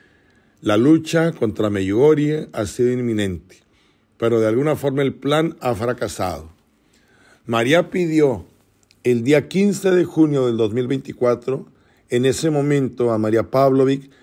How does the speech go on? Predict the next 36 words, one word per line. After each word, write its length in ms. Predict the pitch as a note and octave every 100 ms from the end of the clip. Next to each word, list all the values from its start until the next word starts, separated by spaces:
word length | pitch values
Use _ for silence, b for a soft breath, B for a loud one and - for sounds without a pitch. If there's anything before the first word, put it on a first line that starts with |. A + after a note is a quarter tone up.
| b
se 200 | - -
iniciara 460 | C#3+ B2+ - C#3+ D3+
una 180 | D#3+ D#3+
novena 520 | C#3+ C3 C#3+ D3+ E3
por 240 | - A#2
la 200 | A2 G#2+
paz 320 | D3 D#3+ E3 -
en 140 | C3+
el 100 | A#2
mundo 240 | A#2 B2
entero, 400 | B2 A2+ A2+ A2+
porque 340 | - G#2+ F#2+ A2+
la 220 | G#2+ G2
paz 460 | E3 G3 G#3+ - - b -
en 160 | A#2+
el 120 | A#2 A#2
mundo 500 | F#3 G3+ C3 G#2+ - b b
corría 460 | - A#2 G#2+ C3+ C#3+
grave 360 | B2 C3 D3+ F3
peligro. 600 | E3+ C#3 B2 G2+ E2+ D2+ b b b b b
Estaba 420 | A#2 A2+ D3+ D#3
así 200 | C#3+ -
por 220 | D#3 D3+ C#3
iniciar 440 | A#2 A#2 D3 D3
quizás 380 | C#3+ - C#3+ -
una 160 | C#3+
tercera 520 | C3 A2 G2+ D#3 E3+ E3
guerra 260 | D#3 D#3
mundial, 560 | D#3+ C#3 A2+ G#2+ F2 - b b b b b
la 180 | B2 C#3
destrucción 640 | C3+ - B2 - D#3 E3 D3
total 440 | D3 - C#3+ C#3+
de 100 | C#3+
la 80 | C3
humanidad. 560 | A#2 G#2 F#2+ F#2 D#2+ - _ b b b b b b b
Respondimos 1000 | C3 A#2 B2+ B2 D3+ F#3 F#3 E3 - -